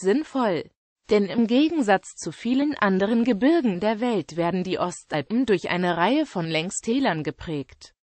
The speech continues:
Dazu gehören das Inntal, das Salzachtal, das Enstal und das Murtal.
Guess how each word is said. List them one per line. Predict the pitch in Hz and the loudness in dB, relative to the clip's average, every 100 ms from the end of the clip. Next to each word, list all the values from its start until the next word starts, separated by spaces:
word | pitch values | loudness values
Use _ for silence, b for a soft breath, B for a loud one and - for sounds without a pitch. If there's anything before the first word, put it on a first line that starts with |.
| _ - | _ 0
Dazu | 226 285 - 311 | 2 2 0 -2
gehören | 226 196 196 185 208 | 0 0 0 0 2
das | 220 208 | 2 2
Inntal, | 214 214 185 180 214 | -2 -2 0 0 0
das | 208 214 | -2 -4
Salzachtal, | - 247 320 - 147 - 175 214 - | 0 0 0 -6 -10 -6 -4 -4 -2
das | 175 - | -2 -2
Enstal | 170 180 - 165 165 196 | -6 -6 -6 -2 0 -2
und | 240 233 | -4 -4
das | 233 - | -4 0
Murtal. | 220 240 - 262 247 165 135 | 4 4 2 -2 -2 -2 -4